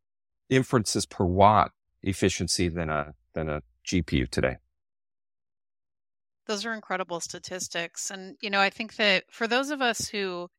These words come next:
Speaker 2: may not have designed for the edge, can you talk a little bit about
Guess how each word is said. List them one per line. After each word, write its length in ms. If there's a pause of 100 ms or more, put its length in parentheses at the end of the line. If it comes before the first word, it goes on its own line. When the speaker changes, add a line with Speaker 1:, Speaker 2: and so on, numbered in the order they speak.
(320)
Speaker 2:
may 200
not 300
have 240
designed 600
for 160
the 200
edge, 360
can 200
you 160
talk 420
a 60
little 280
bit 300
about 540